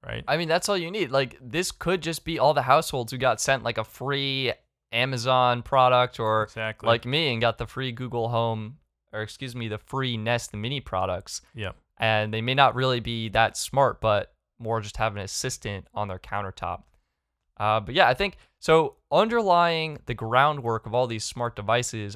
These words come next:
Speaker 2: are the different protocols they're using. And Gabe, you kinda mentioned, I guess we'll, we'll talk about a, a few of 'em. The big ones are Zigbee, Z-Wave, and honestly just Wi-Fi and integrating with either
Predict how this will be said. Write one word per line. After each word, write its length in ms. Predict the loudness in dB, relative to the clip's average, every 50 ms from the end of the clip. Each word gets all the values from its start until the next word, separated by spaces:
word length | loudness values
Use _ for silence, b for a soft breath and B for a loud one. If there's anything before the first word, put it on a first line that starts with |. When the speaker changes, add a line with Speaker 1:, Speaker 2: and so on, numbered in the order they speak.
| -10 -4
Speaker 2:
are 160 | -2 -2 -2
the 80 | -2 -4
different 320 | -8 -10 -12 -12 -14 -14
protocols 560 | -6 0 0 0 0 0 -4 -6 -6 -6 -6 -8
they're 100 | -14 -14
using. 400 | -14 -14 -12 -12 -12 -12 -14 -18 _ _ _ _ _ _ -6
And 200 | -6 -6 -4 -2
Gabe, 240 | 0 0 0 0 -2
you 80 | -4
kinda 200 | 0 0 0 2
mentioned, 520 | 0 -4 -4 -2 -4 -4 -4 -6 -8 -14 -16 _ _ _ _ _ _ _ 2
I 160 | 2 4 4
guess 220 | 2 0 -4 -2
we'll, 200 | 0 0 0 0
we'll 120 | -2 -4 0
talk 180 | 0 0 2
about 260 | 4 4 4 4 2
a, 80 | 0 -2
a 40 | -6
few 260 | -6 -6 -6 -4 -4
of 100 | -2 0
'em. 340 | 0 0 0 0 -4 -10 -12 -10
The 80 | -8 -6
big 180 | -6 -6 -6 -4
ones 260 | -4 -4 -4 -4 -6
are 320 | -2 0 0 0 0 -2
Zigbee, 800 | -4 -6 -6 -6 -6 -6 -6 -6 -6 -6 -4 -6 -8 -10 -10 -12
Z-Wave, 840 | -10 -6 -4 -4 -4 -2 -2 0 0 0 0 0 0 -2 -6 -8 _ _ _ _ _ _
and 140 | -4 2 4
honestly 420 | 4 4 4 2 -2 -4 -4 -6
just 240 | -6 -6 -8 -10 -10
Wi-Fi 760 | -8 0 4 4 6 4 4 2 2 4 4 4 2 0 -4 -10 -12
and 160 | -12 -10 -8
integrating 560 | -10 -10 -10 -8 -6 -6 -6 -6 -6 -8 -8
with 300 | -6 -6 -6 -6 -8 -10
either 260 | -12 -8 -8 -8 -8